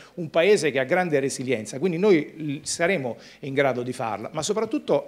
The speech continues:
la sfida vera è quello di essere i, i registi, insomma, i coordinatori,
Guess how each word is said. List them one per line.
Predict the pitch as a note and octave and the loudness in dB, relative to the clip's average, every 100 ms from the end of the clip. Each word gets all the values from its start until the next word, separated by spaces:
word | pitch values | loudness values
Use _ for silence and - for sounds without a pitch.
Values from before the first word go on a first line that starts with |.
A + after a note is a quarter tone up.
| - - | -6 0
la | D#3+ | 0
sfida | - A#3+ C#4+ | 2 4 6
vera | E3+ G#3+ | 6 4
è | G3 | 2
quello | F3 D#3 | 0 0
di | D#3+ | 0
essere | D#3 D#3 D3 | -2 -2 -4
i, | D#3 - F#3+ F#3 - | -4 -6 -8 -6 -2
i | F#3+ | 0
registi, | F3 C#3+ G#3 F#3 - B2 | 2 0 0 0 -2 -6
insomma, | A#2+ C3 B2+ | -6 -4 -4
i | C3 | -2
coordinatori, | E3+ D#3+ F#3+ A#3 D#3 G#3 G#3+ | -4 -4 -4 -4 2 4 4